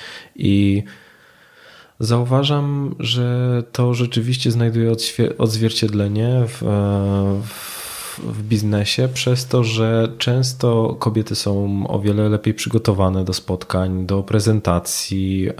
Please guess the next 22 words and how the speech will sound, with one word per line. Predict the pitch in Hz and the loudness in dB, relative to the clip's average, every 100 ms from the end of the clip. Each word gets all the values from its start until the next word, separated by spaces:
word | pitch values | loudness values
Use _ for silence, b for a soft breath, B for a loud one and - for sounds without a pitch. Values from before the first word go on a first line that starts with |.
| 95 90 92 92 95 101 | -2 0 0 0 -2 -2
e, | |
są | - 98 | -2 0
o | 92 104 | 0 2
wiele | 101 104 | 2 2
lepiej | 104 101 107 | 0 2 0
wykwalifikowane | 101 - - 101 - - 107 113 107 95 | 0 -2 0 0 -2 0 2 4 4 2
do, | 92 95 95 95 - | 0 0 0 -2 -4
mm, | 101 98 | -2 0
pełnionych | 98 98 98 98 - | 0 2 2 0 -4
funkcji, | - 95 - 143 147 B B B B | -6 -6 -6 -6 -6 B B B B
a | 117 120 120 120 | 2 2 2 0
mężczyźni | 117 117 - 131 127 117 | 0 0 0 0 0 -2
często | 120 117 - 117 113 113 B B B B _ - | -2 -2 0 2 2 0 B B B B _ -10
machną | - 113 107 120 113 | 0 0 2 0 2
na | 107 | 0
to | - | 2
ręką | 104 113 123 120 | 2 2 0 0
i | 117 | 0
mówią: | 113 113 113 | -2 -2 -2
„A, | - 208 202 190 165 | -2 2 4 6 6
jakoś | 139 127 - | 4 2 0
tam | 120 107 101 | 0 -2 -4